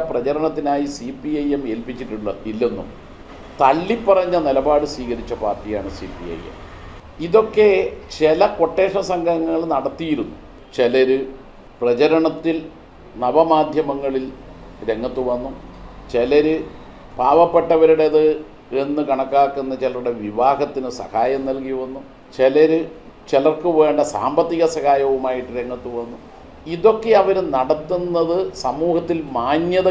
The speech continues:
കിട്ടാൻ വേണ്ടിയിട്ടാണെന്നും അവർ നടത്തുന്ന ക്വട്ടേഷൻ പ്രവർത്തനങ്ങളെ മറച്ചുപിടിക്കാനാണെന്നും വ്യക്തമായി സൂചിപ്പിച്ച പാർട്ടിയാണ് സി പി ഐ എം. ഇതെല്ലാം മനസ്സിലാക്കിക്കൊണ്ട് തന്നെയാണ് മാധ്യമ മേഖലയിൽ സി പി ഐ എമ്മിൻ്റെ ശരിയായ പ്രചരണം നടത്താൻ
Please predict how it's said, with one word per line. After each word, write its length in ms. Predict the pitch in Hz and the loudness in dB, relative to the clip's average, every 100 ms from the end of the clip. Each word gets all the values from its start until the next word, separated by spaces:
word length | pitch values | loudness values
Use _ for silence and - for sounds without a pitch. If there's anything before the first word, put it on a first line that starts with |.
| 170 | 0
കിട്ടാൻ 320 | - 160 160 151 | 2 2 2 0
വേണ്ടിയിട്ടാണെന്നും 920 | 143 135 135 135 120 110 110 110 123 160 - - - - 110 | -4 -4 -6 -4 -2 -2 -2 -8 -10 -12 -18 -20 -18 -6 -4
അവർ 180 | 123 180 180 | 0 2 2
നടത്തുന്ന 360 | 160 160 165 165 | 2 0 -2 -2
ക്വട്ടേഷൻ 480 | 143 - 143 147 160 156 | -4 -2 -2 -2 -4 -6
പ്രവർത്തനങ്ങളെ 760 | 139 123 135 135 135 135 135 139 113 | -4 -2 -4 -4 -4 -4 -4 -4 -2
മറച്ചുപിടിക്കാനാണെന്നും 1200 | 131 135 175 156 147 139 135 123 120 107 113 - - - - - 95 | -2 -2 -2 -2 0 0 0 -2 -4 -6 -10 -10 -16 -20 -20 -18 -4
വ്യക്തമായി 560 | 113 - - 175 170 170 - | -2 -2 0 2 4 2 0
സൂചിപ്പിച്ച 440 | 156 147 143 143 139 | -4 -4 -4 -6 -4
പാർട്ടിയാണ് 480 | 123 123 123 117 107 107 | -2 -2 -4 -6 -6 -10
സി 80 | 107 - | -14 -14
പി 100 | 90 87 | -12 -12
ഐ 60 | - | -12
എം. 60 | - - - - - 160 | -16 -20 -20 -20 -10 -2
ഇതെല്ലാം 320 | 196 214 233 | 2 4 2
മനസ്സിലാക്കിക്കൊണ്ട് 760 | 165 170 208 208 208 220 214 208 196 | 2 0 4 4 4 2 2 4 2
തന്നെയാണ് 500 | 190 175 165 160 180 202 165 | 2 2 2 2 -2 -2 -2
മാധ്യമ 440 | 147 151 190 185 185 | -4 0 2 2 0
മേഖലയിൽ 560 | 156 151 156 143 110 - - - - - - | 0 0 2 0 -2 -10 -16 -20 -20 -20 -8
സി 120 | 135 190 190 | -4 -4 -4
പി 120 | 226 220 | 0 2
ഐ 20 | 214 | 4
എമ്മിൻ്റെ 260 | 202 190 190 143 | 2 2 0 0
ശരിയായ 440 | 147 165 170 170 170 | -2 6 8 8 6
പ്രചരണം 400 | - - 143 147 143 | 2 -2 -2 -2 -2
നടത്താൻ 360 | 110 107 101 | -2 -2 -4